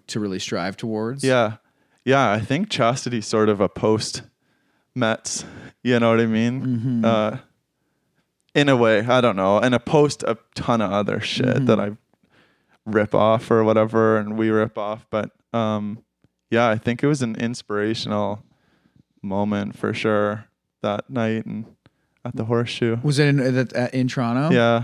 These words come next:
Speaker 1: That's sick. I remember seeing Mets for the first time. The first time I saw Mets was actually at one of these Constantine shows, and I was like,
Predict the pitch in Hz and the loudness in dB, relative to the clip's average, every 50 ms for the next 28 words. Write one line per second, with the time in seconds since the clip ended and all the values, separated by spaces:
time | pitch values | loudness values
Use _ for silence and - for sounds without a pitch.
0 | 117 - - 98 98 - - - - 110 98 98 95 113 - - - - _ _ | -4 -8 -10 -10 -8 -8 -8 -6 -6 -4 -4 -6 -6 -8 -12 -16 -20 -20 _ _
1 | _ _ _ _ _ _ - - 135 156 165 175 165 156 147 131 120 - 135 131 | _ _ _ _ _ _ -2 0 2 4 4 4 4 4 2 0 -2 0 0 0
2 | 127 123 117 117 113 - - 120 104 98 - 107 107 - - - - 143 143 143 | 2 0 0 -2 -4 -6 -6 -6 -6 -4 -4 -4 -4 -4 -6 -6 -6 -4 -4 -2
3 | - - 240 262 - 320 240 208 180 151 202 180 160 160 160 160 160 156 - 147 | 0 0 0 2 2 4 4 4 4 4 4 4 4 2 2 0 0 -2 -2 0
4 | 151 151 147 151 - - 147 147 139 135 135 131 - - - 135 139 135 127 135 | 0 2 2 0 -2 -4 -2 0 0 2 0 0 -2 -2 -2 0 2 2 2 2
5 | 127 123 - 147 147 156 165 151 143 131 - 131 117 110 107 - - 123 113 113 | 2 2 2 2 4 4 4 2 0 0 0 2 2 0 0 0 0 0 0 0
6 | 110 113 113 - - 120 123 117 - - 120 131 139 131 127 120 113 123 110 104 | 0 -2 -4 -6 -6 -6 -4 -4 -4 -4 -2 -2 0 0 -2 -2 -2 -4 -4 -4
7 | 101 107 | -6 -8